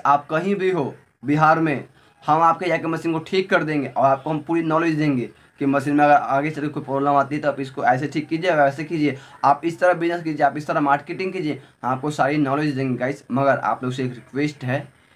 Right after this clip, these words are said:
कि आप ऐसी गलती ना करें, आप मशीन को ना वेस्ट करें, वरना आप पैसा लगा के आप बर्बाद हो जाइएगा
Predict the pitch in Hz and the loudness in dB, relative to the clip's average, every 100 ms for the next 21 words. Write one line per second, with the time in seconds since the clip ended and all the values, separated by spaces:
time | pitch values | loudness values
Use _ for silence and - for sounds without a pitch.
0 | _ - 135 151 123 131 135 131 127 123 | _ 0 0 0 -6 -6 -4 -4 -4 -2
1 | 131 143 151 185 202 _ - 131 131 139 | -2 -2 -4 -6 -10 _ -2 -2 0 -2
2 | 131 147 151 147 123 143 143 156 - 170 | 0 -2 0 0 4 4 2 -6 -6 -6
3 | 190 - _ 120 131 135 131 147 - 135 | -6 -12 _ 0 4 4 6 4 2 0
4 | 131 135 135 139 147 156 143 131 127 131 | 0 2 4 6 6 4 2 2 0 4
5 | 139 139 123 123 120 | 2 2 -6 -4 -6